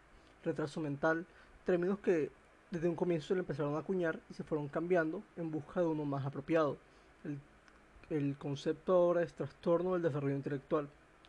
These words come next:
Se caracteriza por limitaciones importantes en el funcionamiento intelectivo y en el comportamiento adaptativo, que incluye habilidades prácticas y sociales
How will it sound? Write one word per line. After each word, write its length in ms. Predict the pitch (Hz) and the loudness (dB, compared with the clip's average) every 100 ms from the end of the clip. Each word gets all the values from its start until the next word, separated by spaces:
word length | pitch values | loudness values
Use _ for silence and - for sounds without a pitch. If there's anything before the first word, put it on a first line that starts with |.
| - - - - - | -20 -20 -20 -20 -6
Se 120 | 180 | -2
caracteriza 680 | 170 156 147 160 180 - 180 - - - - - | 2 0 0 0 0 -2 -4 -6 -20 -20 -20 0
por 160 | 180 156 | 2 4
limitaciones 600 | 165 156 143 175 165 180 | 2 0 0 0 2 0
importantes 720 | 208 - 156 160 143 139 170 - - - - | 0 0 2 2 0 -2 -12 -16 -20 -20 -10
en 120 | 175 | -4
el 100 | 160 | -4
funcionamiento 640 | 143 165 147 160 147 147 190 | -2 -6 -4 -4 -2 0 0
intelectivo 760 | 190 190 196 202 214 170 160 - - - - - | 2 4 2 0 0 2 0 -4 -20 -20 -10 -4
y 220 | 208 202 - - | -4 -6 -16 -8
en 120 | 165 | -4
el 120 | 156 | -4
comportamiento 840 | 147 165 143 156 147 151 151 143 - | -2 -6 -2 -2 0 -2 -2 -4 -2
adaptativo, 920 | 160 160 151 147 - 147 202 202 147 139 - - - - - - | 0 2 0 -2 -4 -2 2 2 2 -2 -12 -20 -20 -20 -18 2
que 100 | 185 | 4
incluye 640 | 170 147 214 214 170 175 - - | 4 2 2 4 2 -2 -6 0
habilidades 680 | 170 165 160 156 156 170 - | 2 4 4 4 4 0 -2
prácticas 680 | - 202 190 - - 220 202 - | 4 4 4 0 -4 -4 -4 -8
y 60 | - | -8
sociales 600 | 147 - 190 180 202 | -8 2 4 6 2